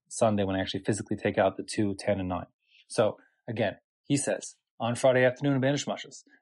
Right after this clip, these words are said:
Shnei Lugin Shani Asid Lafresh, two of the Lugin that I will in the future on Sunday separate, Harei Hen Truma, that'll be the Truma Gadola. Va'asara, and ten more that I'll separate after that, Meiser, that'll be Meiser Rishon.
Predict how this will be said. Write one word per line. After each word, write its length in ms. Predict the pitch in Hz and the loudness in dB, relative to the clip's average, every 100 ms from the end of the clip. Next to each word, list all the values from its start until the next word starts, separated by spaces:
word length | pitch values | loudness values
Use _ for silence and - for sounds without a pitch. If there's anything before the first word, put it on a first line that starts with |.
| - | -6
Shnei 280 | 143 156 | 2 4
Lugin 180 | 160 151 | 4 4
Shani 300 | 151 147 143 | 2 2 0
Asid 300 | 131 131 - | 0 -2 0
Lafresh, 480 | 131 120 - - - | 0 0 0 -8 -8
two 140 | - 165 | 0 2
of 80 | |
the 60 | 147 | 4
Lugin 320 | 147 147 151 | 2 2 2
that 80 | 127 | 4
I 80 | 123 | 4
will 180 | 127 123 | 4 0
in 60 | |
the 80 | 120 | -2
future 340 | - 135 123 | -2 -2 2
on 140 | 127 123 | 2 2
Sunday 320 | - 123 123 | 0 0 0
separate, 540 | 120 123 131 120 120 - - _ | 0 0 2 2 2 -4 -20 _
Harei 260 | 117 117 120 | 0 2 2
Hen 160 | 117 117 | 0 0
Truma, 360 | 156 147 98 - - | 2 2 0 -8 -2
that'll 180 | 113 117 | 0 2
be 120 | 117 | 0
the 140 | 117 | -2
Truma 360 | 117 - 123 117 | -2 -2 -2 0
Gadola. 340 | 120 139 110 - _ _ _ _ - | 0 0 -2 -8 _ _ _ _ -2
Va'asara, 640 | 120 131 127 - 131 127 | 2 2 2 4 6 6
and 140 | 117 113 | 4 0
ten 160 | 131 | 0
more 200 | 123 123 | 2 2
that 80 | 120 | 4
I'll 100 | 120 | 0
separate 340 | - 123 123 | 0 -2 0
after 200 | 123 127 120 | 0 0 0
that, 320 | 120 123 - _ _ _ 123 | 2 0 -4 _ _ _ 2
Meiser, 360 | 156 156 - | 2 2 -2
that'll 140 | - 113 | -2 0
be 100 | 117 | 2
Meiser 360 | 117 120 - | 0 -2 0
Rishon. 400 | 127 185 - 87 | 0 2 0 -4